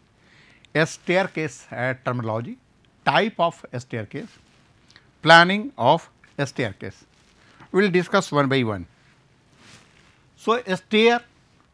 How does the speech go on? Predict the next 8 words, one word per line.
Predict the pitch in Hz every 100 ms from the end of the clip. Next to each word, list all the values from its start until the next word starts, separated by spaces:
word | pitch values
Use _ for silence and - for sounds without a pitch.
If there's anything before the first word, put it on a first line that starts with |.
| _ _ _ _ _ _
a | 139 165 165
stairways | - - 214 220 214 226 233 _ _ _ _ _ -
or | 143 160 -
a | 165
staircase | - 185 233 208 214 220 214 - _ _ _ _ -
or | 160 170
a | 156
stairwell | 147 - 208 220 165 208 233 233